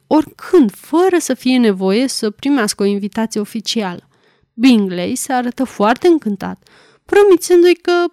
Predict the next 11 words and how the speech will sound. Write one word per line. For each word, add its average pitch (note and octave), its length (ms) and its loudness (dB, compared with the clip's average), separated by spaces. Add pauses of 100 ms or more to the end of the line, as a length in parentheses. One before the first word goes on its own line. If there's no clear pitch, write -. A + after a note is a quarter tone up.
(100)
se - 180 -4
va C4+ 140 2
folosi D#4 440 -2
de G3+ 100 -4
prima G#3+ 340 0
ocazie A#3+ 440 -2
pentru C4+ 380 -2
a-i C#4 140 -2
face B3 280 -4
o A3 80 0
vizită, G3 520 -6